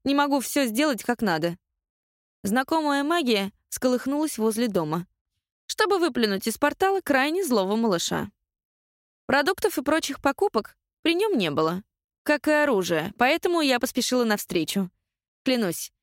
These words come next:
если Курт просадил все деньги в каком-нибудь борделе, развею его на месте, соберу вещи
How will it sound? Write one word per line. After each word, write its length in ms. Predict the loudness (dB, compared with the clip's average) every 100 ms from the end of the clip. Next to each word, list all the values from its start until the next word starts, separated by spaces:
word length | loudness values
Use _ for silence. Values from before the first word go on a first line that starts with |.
| _ _ _ _ _ _ _ _ _ _
если 340 | -2 0 0 -2
Курт 340 | 0 -2 -2
просадил 420 | -4 0 0 0
все 220 | 0 0
деньги 300 | 2 2 2
в 60 | 0
каком-нибудь 500 | -2 0 0 0 0
борделе, 580 | 0 2 2 2 0 -4 _ _ _ _ 0
развею 440 | 0 2 0 2
его 180 | 2 2
на 120 | 2
месте, 520 | 2 0 -2 -4 -4 -4 _ _ _ -8
соберу 380 | -2 2 2
вещи 440 | 2 0 0 -4